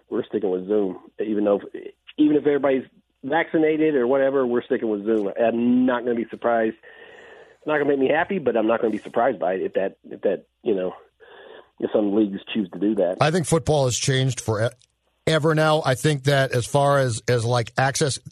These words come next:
Speaker 2: uh, that we y-, used to have post-practice to locker rooms and stuff,
Speaker 1: Mm-hmm.
Speaker 2: I think that is changing. I mean,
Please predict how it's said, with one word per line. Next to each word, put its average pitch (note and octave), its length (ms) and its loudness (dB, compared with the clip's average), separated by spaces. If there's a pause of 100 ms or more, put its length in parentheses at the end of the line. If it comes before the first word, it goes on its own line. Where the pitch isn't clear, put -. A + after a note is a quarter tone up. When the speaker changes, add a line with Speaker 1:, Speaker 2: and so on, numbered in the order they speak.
Speaker 2:
uh, A2 380 0
that A2 180 -2
we C3 340 -2
y-, A#2+ 100 -6 (180)
used B2 180 -4
to C3+ 60 0
have B2 180 -2
post-practice B2+ 760 -2
to - 100 -4
locker A2 320 0
rooms D3+ 240 0
and D#3 120 -2
stuff, E3+ 360 0
Speaker 1:
Mm-hmm. A#2 440 0
Speaker 2:
I C3 100 4
think C#3 180 0
that D3+ 200 2
is D3+ 100 -4
changing. D#3+ 340 -2
I E3 40 0
mean, E3+ 160 0